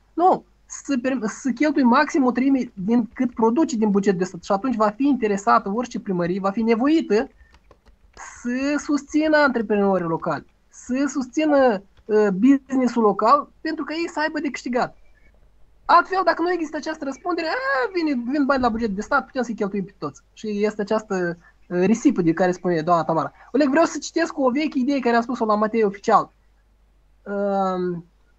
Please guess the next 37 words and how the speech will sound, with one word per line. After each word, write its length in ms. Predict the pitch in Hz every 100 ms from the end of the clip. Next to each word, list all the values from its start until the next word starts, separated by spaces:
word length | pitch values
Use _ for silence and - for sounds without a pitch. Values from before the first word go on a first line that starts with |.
| _ _ _ -
pentru 800 | 240 269 247 262 254 254 247 240
procesul 420 | 262 262 285 247
electoral, 420 | 233 247 285 269
participare 560 | 262 240 - - 269 247
la 120 | 240
vot. 220 | 233 220 -
O 140 | 208
mini-comisie 760 | 220 302 294 - 226 277 262 233
care 220 | 220 220
pune 180 | 214 254
câteva 260 | 233 240 233
întrebări 380 | 208 208 226 226
fiecărui 400 | 240 233 220 202
cetățean 440 | 202 202 226 208
înainte 480 | 196 202 220 220 196
de 60 |
a 40 | 180
vota, 420 | 180 233 262 - _ -
să 120 | 247
se 100 | 233
constate 400 | 233 233 269 247
pentru 240 | 240 226
fiecare 480 | 208 247 233 220 - _ _ _ _ -
cetățean 400 | 240 240 240 190
dacă 180 | 208
este 200 | 226 214
neadecvat, 680 | 185 247 294 269 202 196 202
dacă 200 | 190 185
este 140 | 214 196
în 100 | 208
ebrietate 600 | 196 202 202 202 196 175
sau 160 | 185
scandalagiu 600 | - 190 180 185 185 175
și 120 | 170
așa 80 | 165
mai 100 | 160
departe, 300 | 160 180 175